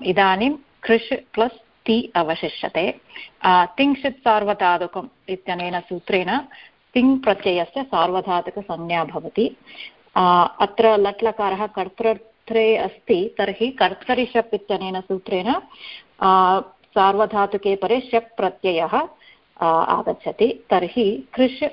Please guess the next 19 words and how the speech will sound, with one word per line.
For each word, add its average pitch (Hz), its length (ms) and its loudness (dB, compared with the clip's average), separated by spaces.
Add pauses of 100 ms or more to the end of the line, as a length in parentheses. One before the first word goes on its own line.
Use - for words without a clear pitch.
(140)
योगः, 180 500 0
शप् 247 420 -2
योगः, 175 440 0 (580)
ति, 247 320 2 (680)
आ, 165 260 2 (400)
भवति। 185 640 2 (280)
लशक्व 254 520 0
तद्धिते 202 560 0
इत्यनेन 185 440 -6
सूत्रेण 190 720 -6 (480)
शकारस्य, 233 800 2 (240)
आ, 170 600 -4 (600)
इति 214 180 -4
संज्ञा, 180 540 -6 (600)
आ, 170 420 2
अनन्तरं 190 720 0
हलन्त्यम् 226 560 2
इति, 196 140 -8
अ, 190 140 -8